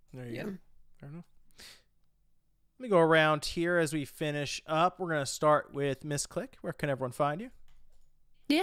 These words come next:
Speaker 2: thanks for having me. Um, you can catch me. I'm live right now on Twitch on, uh,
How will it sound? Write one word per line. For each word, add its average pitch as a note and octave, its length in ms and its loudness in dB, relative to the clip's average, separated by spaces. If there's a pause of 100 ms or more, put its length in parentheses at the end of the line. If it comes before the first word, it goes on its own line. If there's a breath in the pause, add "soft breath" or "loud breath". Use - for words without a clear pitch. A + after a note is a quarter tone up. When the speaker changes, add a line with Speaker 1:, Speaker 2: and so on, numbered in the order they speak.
Speaker 2:
thanks D4 260 0
for C4+ 80 2
having B3+ 220 4
me. D4 220 2
Um, A3 340 2
you A#3+ 140 -2
can C4+ 140 0
catch C#4 260 0
me. C4 280 0
I'm A#3 180 2
live A#3 220 2
right B3 140 4
now A3 180 2
on G3+ 140 0
Twitch - 600 -4
on, F#3+ 580 0 (640 loud breath)
uh, G#3+ 520 4